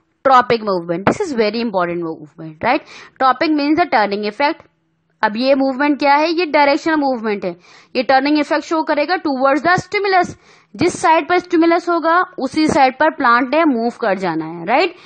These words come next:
So, the growth movement which occur in response to the unidirectional external stimulus and result in the positioning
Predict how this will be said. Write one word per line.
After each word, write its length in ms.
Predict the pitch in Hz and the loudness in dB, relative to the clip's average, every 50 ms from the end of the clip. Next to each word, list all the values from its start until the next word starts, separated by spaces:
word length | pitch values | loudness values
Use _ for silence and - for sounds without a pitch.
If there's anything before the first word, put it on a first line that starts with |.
| - - - - _ - | -20 -20 -20 -20 _ -4
So, 120 | - 339 | 0 2
the 380 | 349 370 359 294 - 247 285 277 | 4 4 2 2 0 0 0 0
growth 480 | 247 214 269 277 285 311 349 330 381 359 | 2 2 2 2 4 4 4 4 4 4
movement 640 | 359 359 370 330 311 370 392 415 392 381 277 247 | 6 6 4 4 4 4 4 4 2 2 2 2
which 140 | 311 - 320 | 2 2 2
occur 260 | 302 294 294 339 339 | 2 2 2 2 2
in 180 | 370 359 359 320 | 4 6 6 6
response 580 | 285 277 277 - - - 330 349 415 427 - | 6 4 2 0 0 2 4 4 4 2 0
to 60 | 415 | 0
the 440 | 349 403 415 427 392 294 226 240 262 | 2 2 2 2 2 0 -2 -2 0
unidirectional 680 | 285 311 381 381 311 294 262 247 254 262 - - 349 349 339 - | 0 2 2 2 4 2 2 2 2 0 0 -2 -2 -2 -2 -6
external 540 | 254 - - - 330 359 381 392 381 370 359 | -10 -10 -8 -4 -2 0 0 0 0 -2 -4
stimulus 420 | - - 302 247 214 190 180 170 175 - _ _ - - - - - - 240 | -4 -6 -6 -4 -2 -2 -2 -2 -4 -8 _ _ -20 -20 -20 -18 -6 -2 0
and 160 | 254 262 240 | 2 2 4
result 460 | 247 254 240 208 294 311 339 370 339 370 | 4 2 4 4 2 4 4 2 2 2
in 140 | 349 320 | 2 2
the 80 | 294 349 | 2 0
positioning 960 | - 285 294 277 269 262 226 262 269 277 277 - - 349 339 381 392 403 | 0 0 0 2 2 0 0 -2 -2 -2 -4 -2 0 2 2 4 4 2